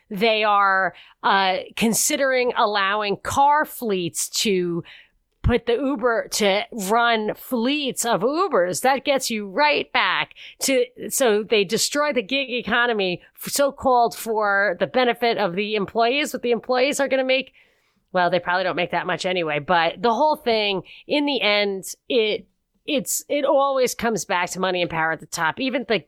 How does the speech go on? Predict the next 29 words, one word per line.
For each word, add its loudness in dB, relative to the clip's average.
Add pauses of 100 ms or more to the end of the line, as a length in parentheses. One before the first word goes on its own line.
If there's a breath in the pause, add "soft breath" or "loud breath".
g-, -2
gig -2
stuff 0
and -2
Bitcoin -2
and -4
everything, 0 (340 loud breath)
I 2
just -2
feel 0
like, 0 (320)
uh, -16 (200)
they, 2 (840)
ultimately, 0
it 2
all 4
feeds -8
into -4
the -2
highly -2
controlled, -4
centralized, -2 (260 loud breath)
what 0 (140)
is -2
now 4
crystal -4
clear, 0
the -2
Great -4